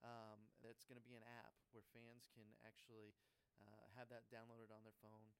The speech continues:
and we're gonna have different things that we, we auction or offer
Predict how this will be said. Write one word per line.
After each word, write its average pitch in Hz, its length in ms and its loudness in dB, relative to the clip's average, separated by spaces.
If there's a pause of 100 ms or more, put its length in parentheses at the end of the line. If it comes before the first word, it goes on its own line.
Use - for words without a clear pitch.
(380)
and 104 80 -6
we're 127 80 2
gonna 123 240 2
have 110 160 2
different 120 320 -2
things 113 240 -4
that 101 80 -6
we, 107 400 -2
we 104 80 0
auction 110 400 -2
or 104 160 -2
offer 104 480 0